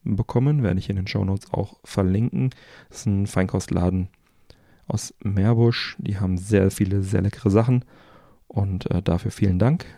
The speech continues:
dass ihr mir diese Dose zur Verfügung gestellt habt. Den Shop findet ihr auf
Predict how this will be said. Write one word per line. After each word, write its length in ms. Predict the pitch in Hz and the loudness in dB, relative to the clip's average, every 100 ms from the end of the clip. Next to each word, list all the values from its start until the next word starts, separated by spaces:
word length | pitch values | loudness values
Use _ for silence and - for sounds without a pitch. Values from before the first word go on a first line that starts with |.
| - - | -14 -8
dass 260 | - - | -8 -6
ihr 80 | 101 | -4
mir 80 | 98 | -4
diese 180 | 101 - | -4 -4
Dose 360 | 101 101 101 - - - _ _ | -4 -2 -4 -6 -20 -20 _ _
zur 160 | - 107 | -6 -4
Verfügung 300 | 101 139 135 | 0 2 2
gestellt 340 | - 104 104 | 0 0 2
habt. 320 | 107 - - - _ _ _ _ _ - - 117 110 | 0 -2 -10 -16 _ _ _ _ _ -20 -8 -8 -6
Den 140 | - - | -8 -4
Shop 220 | - - | -2 0
findet 240 | 98 92 | 0 2
ihr 80 | 87 | 2
auf 180 | 87 - | 0 -2